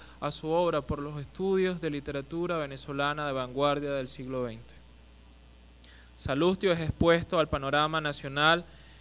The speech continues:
en los años setenta en una antología editada por Monte Ávila Editores,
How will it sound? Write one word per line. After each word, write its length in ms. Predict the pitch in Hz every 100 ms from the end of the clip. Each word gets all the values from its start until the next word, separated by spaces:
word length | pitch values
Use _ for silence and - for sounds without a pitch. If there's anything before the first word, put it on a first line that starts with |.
| - 135
en 100 | 139
los 220 | 143 -
años 300 | 170 185 185
setenta 720 | 156 - 180 151 127 147 156 - - - - -
en 100 | 143
una 160 | 180 196
antología 560 | 196 190 165 196 202
editada 460 | 185 160 170 170 170
por 180 | 170 156
Monte 360 | 151 147 147
Ávila 400 | 147 165 170 170
Editores, 680 | 139 131 156 139 131 147